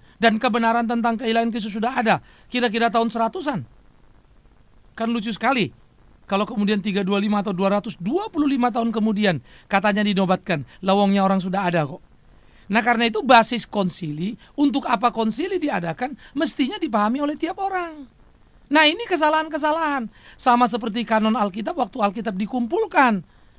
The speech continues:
Bukan Alkitab itu tidak ada lalu dibuat jadi ada. Bukan Alkitab itu dikoreksi, diedit-edit seperti isu yang ditumbuh kembangkan. Bukan. Mau dikumpulkan. Ya, karena pada waktu itu terlalu amat sangat banyak tulisan-tulisan yang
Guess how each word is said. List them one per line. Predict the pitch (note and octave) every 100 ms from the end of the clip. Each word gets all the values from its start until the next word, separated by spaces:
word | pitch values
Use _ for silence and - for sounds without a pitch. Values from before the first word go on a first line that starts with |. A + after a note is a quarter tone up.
| -
Bukan | B3+ C#4+
Alkitab | B3 A3+ A3+ G#3
itu | G#3+ G#3
tidak | A3 A3 F#3
ada | C#4+
lalu | D4 C#4+ G#3+
dibuat | G3 A3+
jadi | G#3 G3+ B3 A3+
ada. | F4+ F4+ B3+ - - - -
Bukan | G#3 A3+
Alkitab | A3 G#3+ A3 G#3
itu | G#3+
dikoreksi, | G#3 G#3 G#3+ G#3+ - C#4
diedit-edit | G#3+ A3 G3 G3+ G3+ G#3 D#4+ - -
seperti | - A3+ A3 A#3+ G3+
isu | F3 B3
yang |
ditumbuh | B3 G3+ A#3+ A#3+
kembangkan. | C4 B3+ D#4 G#4 A#4 E4+
Bukan. | A3 G#3 G#4+ B4 - - G#4 D4+ B3+ F3+ - _ - _ - - - - -
Mau | C4+ F4+ F4+
dikumpulkan. | F4 F#4 E4+ F#4 C4 F3+ G#3+ F#4+ C#4 - - - - - - -
Ya, | A3+ D4
karena | C4+ B3+
pada | B3 B3 B3
waktu | C4
itu | F4+
terlalu | C#4 B3 B3
amat | C#4+ A3+ A#3
sangat | A#3 A3+ G#3+
banyak | A3+ D4
tulisan-tulisan | A3+ B3 A#3 A#3 B3 B3+ B3+ F#3+ - _ _ _ - - - -
yang | F#3+ G#3+ G#3+ G3